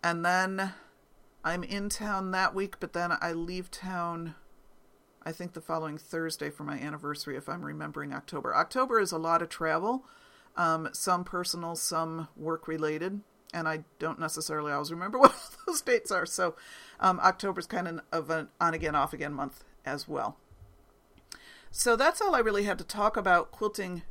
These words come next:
and pasta-wise. Um, let me do some listener feedback. Okay, I might be responding to these a little bit randomly. I normally have these in order, but not so much this time. And I'm not gonna be able to respond to everybody, but I will try to at least thank you by name.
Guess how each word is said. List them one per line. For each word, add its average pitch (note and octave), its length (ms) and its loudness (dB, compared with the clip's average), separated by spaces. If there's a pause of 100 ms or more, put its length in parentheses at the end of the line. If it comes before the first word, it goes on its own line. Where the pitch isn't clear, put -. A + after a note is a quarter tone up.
(140)
and A#3 160 -6
pasta-wise. F3 1040 -2
Um, F#3+ 380 4 (160)
let B3+ 180 -2
me D#4+ 120 -4
do A#3+ 240 -2
some A3+ 420 0 (160)
listener F#3+ 400 -2
feedback. - 560 -8 (400)
Okay, A3 320 4
I F3 60 8
might G3+ 240 0
be G3+ 100 2
responding F#3 520 2
to - 120 -8
these E3+ 180 0
a D#3 80 0
little A3+ 320 4
bit F3 220 0
randomly. F3+ 580 -2
I D#3+ 240 -2
normally F3 400 -4
have E3 220 -4
these D#3+ 180 -2
in D3+ 120 -6
order, D3+ 260 2
but C#3+ 180 -4
not D#3+ 200 0
so F3+ 100 -6
much D3+ 240 -6
this D#3 160 -4
time. D#3 260 -4
And D#3+ 80 -4
I'm E3 120 2
not F3+ 120 4
gonna B3+ 140 -4
be B3 80 4
able A#3 140 4
to A3 80 2
respond G3 340 -2
to - 120 -4
everybody, D#3+ 440 0
but D#3+ 140 -2
I D#3 80 0
will D#3 80 -4
try D3+ 240 -4
to - 120 -10
at - 80 -10
least A#3 240 -6
thank G3+ 220 -6
you - 60 -10
by A3 160 -6
name. F#3 240 -6